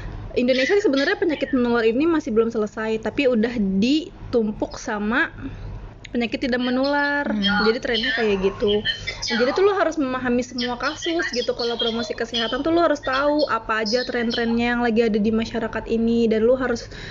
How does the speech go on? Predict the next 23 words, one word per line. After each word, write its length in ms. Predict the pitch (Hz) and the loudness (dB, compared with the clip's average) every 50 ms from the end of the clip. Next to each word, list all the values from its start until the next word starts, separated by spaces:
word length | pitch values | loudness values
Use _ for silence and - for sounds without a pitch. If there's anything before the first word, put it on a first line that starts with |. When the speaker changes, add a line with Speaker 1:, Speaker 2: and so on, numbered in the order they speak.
| - - - - - - - - - | -10 -8 -8 -8 -10 -10 -10 -6 -2
Speaker 1:
eh, 480 | 226 226 226 226 220 220 220 220 214 - - | 0 2 2 2 4 2 2 2 0 -2 -4
cari 320 | - - 247 226 226 220 220 | -6 -4 0 0 0 0 2
tahu, 480 | 220 220 226 226 240 247 247 - - - - | 2 2 4 6 6 6 6 4 2 0 2
lu 80 | 254 | 2
harus 240 | 254 262 254 240 240 | 2 2 2 -2 -2
riset 320 | - - 233 233 247 240 240 | -2 -2 -4 -2 -4 -6 -4
tentang 240 | 226 233 226 220 | -2 -2 0 0
apa 240 | 208 220 226 220 226 | 0 -2 -2 0 2
yang 160 | 220 220 220 | 2 2 2
lagi 240 | 220 220 208 220 214 | 2 2 4 4 4
di 80 | 196 214 | 4 4
tren 240 | 214 226 208 190 226 | 2 2 0 0 2
ini 160 | 240 262 254 | 0 0 0
nanti, 80 | 247 | -2
supaya 240 | - - - 233 226 | -4 -6 -4 -4 -2
nanti 160 | 226 220 226 262 269 | 0 0 0 2 2
lu 80 | 269 233 | 2 2
bisa 160 | 240 - 240 | 0 0 0
ngedukasi 480 | 226 220 214 208 208 - 208 214 - | -2 0 2 0 0 0 -2 -4 -2
masyarakat 480 | 226 220 220 - - 226 214 208 - 202 | -2 -2 -2 -2 -4 -6 -6 -4 -4 -2
banyak. 400 | - 202 196 196 202 208 214 214 208 - - - - - - - - - - - - - - - - - - - - - | -2 0 0 2 2 0 0 -2 -4 -6 -10 -10 -8 -8 -8 -8 -8 -8 -10 -8 -8 -6 -6 -8 -8 -8 -10 -10 -8 -4
Speaker 2:
Berarti 240 | - 202 208 208 208 - | -2 0 0 0 2 2
Speaker 1:
Kayak 100 | 240 240 | 2 2